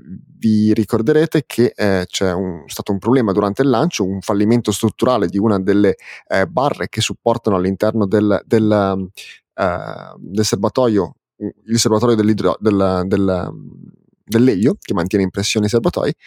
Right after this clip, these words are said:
e, ehm, questo ha dato ovviamente luogo, come, come, come si fa in questi casi, a una serie di, eh, di in-, indagini e di analisi che hanno portato a un miglioramento della, della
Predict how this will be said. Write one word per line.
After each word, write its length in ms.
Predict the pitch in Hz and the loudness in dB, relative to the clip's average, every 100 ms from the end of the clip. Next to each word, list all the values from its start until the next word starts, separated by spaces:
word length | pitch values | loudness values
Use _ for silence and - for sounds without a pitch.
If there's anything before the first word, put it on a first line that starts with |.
| - - - _ _ - | -20 -20 -20 _ _ 0
e, 140 | - | 0
ehm, 460 | - 117 113 110 107 | 2 2 4 2 0
questo 380 | 101 123 - 98 | 0 -2 0 0
ha 20 | |
dato 200 | 95 98 | 0 -2
ovviamente 420 | 107 104 104 - | -2 0 0 0
luogo, 260 | 107 98 92 | 0 0 -2
come, 240 | 95 95 | -4 -6
come, 380 | - 98 90 87 | -4 -4 -4 -6
come 180 | - 104 | -6 -6
si 140 | - | -2
fa 80 | 113 | -2
in 80 | 107 | -2
questi 200 | 113 101 | -4 -2
casi, 300 | 131 110 107 | 0 0 2
a 80 | 113 | 2
una 160 | 101 | 0
serie 240 | - 104 101 | 0 0 2
di, 140 | 107 | 0
eh, 640 | - 98 90 69 52 50 90 | 0 0 0 -2 -8 -14 -2
di 340 | 104 101 - | 0 0 2
in-, 300 | 107 104 98 | 0 2 2
indagini 560 | 107 110 139 101 104 - | 2 4 2 0 -4 -2
e 220 | 110 85 | -2 -2
di 180 | 104 104 | -4 -4
analisi 540 | 104 143 87 110 123 175 | -2 -2 0 0 0 0
che 100 | 87 | -2
hanno 140 | 95 | -2
portato 340 | - 87 90 | -2 -4 -2
a 20 | 104 | 0
un 80 | |
miglioramento 640 | 104 104 117 82 67 - 98 | 2 2 2 -2 -6 -2 0
della, 340 | 87 82 65 | 0 -4 -10
della 400 | 95 98 92 87 | -4 -2 -2 -4